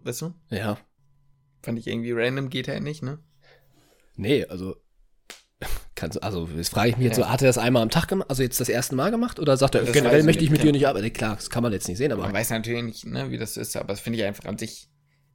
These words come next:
Speaker 1: auch wenn du jemanden nicht magst, ne, du musst halt mit jemandem professionell arbeiten können.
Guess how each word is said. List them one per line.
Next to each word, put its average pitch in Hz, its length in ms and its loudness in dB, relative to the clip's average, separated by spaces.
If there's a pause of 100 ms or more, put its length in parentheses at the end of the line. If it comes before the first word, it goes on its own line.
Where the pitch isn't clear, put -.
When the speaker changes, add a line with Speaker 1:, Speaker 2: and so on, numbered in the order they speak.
(240)
Speaker 1:
auch 123 240 -2
wenn 131 120 0
du 131 60 -2
jemanden 131 240 0
nicht 123 140 -8
magst, 120 480 -2
ne, 113 240 -6 (640)
du - 80 -10
musst 113 240 -2
halt 113 120 -4
mit 107 140 -6
jemandem 104 240 -6
professionell 98 560 -6
arbeiten 107 340 -2
können. 98 260 -8